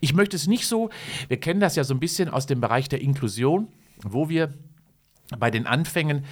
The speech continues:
der Olympischen, der Paralympischen Spiele ja fünfundfünfzig Weltmeister, über-, ich überspitze das mal, im hundert Meter Lauf hatten, fünfundfünfzig Weltmeister im, äh,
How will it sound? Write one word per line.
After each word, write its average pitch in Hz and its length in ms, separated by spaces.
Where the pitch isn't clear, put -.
der 113 100
Olympischen, 139 600
der 98 100
Paralympischen 135 640
Spiele 131 360
ja 123 220
fünfundfünfzig 139 720
Weltmeister, 120 560
über-, 110 220
ich - 240
überspitze 139 400
das 123 180
mal, 120 160
im 113 80
hundert 117 260
Meter 110 220
Lauf - 240
hatten, - 160
fünfundfünfzig 135 640
Weltmeister 110 600
im, 107 260
äh, 98 180